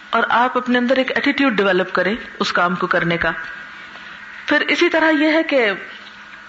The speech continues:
موٹیویشن کے لیے کیا ہے؟ مثلاً نبی صلی اللہ علیہ وسلم نے فرمایا، "خیرکم من تعلم القرآن وعلمہ۔" میں یہ کام کیوں کروں؟ کیونکہ قرآن کا سیکھنا اور سکھانا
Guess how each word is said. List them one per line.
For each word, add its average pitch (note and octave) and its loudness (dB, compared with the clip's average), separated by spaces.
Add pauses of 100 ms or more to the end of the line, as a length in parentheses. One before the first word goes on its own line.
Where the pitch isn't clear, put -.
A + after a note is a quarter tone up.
(480)
موٹیویشن C4 4
کے D#4 0
لیے D4 4
کیا C4 2
ہے؟ C4 0 (400)
مثلاً B3 0
نبی A3+ 0
صلی A#3 0
اللہ A3 4
علیہ A3 2
وسلم G#3+ 0
نے A3 4
فرمایا، G3+ 2
"خیرکم A3 2
من G3+ 2
تعلم G3+ 2
القرآن F#3+ 0
وعلمہ۔" F3+ 2 (300)
میں G#3 4
یہ G#3+ 4
کام G#3 2
کیوں A#3+ 2
کروں؟ G#3 0 (760)
کیونکہ G#3+ 0 (320)
قرآن G#3 2
کا G#3+ 0
سیکھنا A3+ 2
اور A3 2
سکھانا F#3+ 0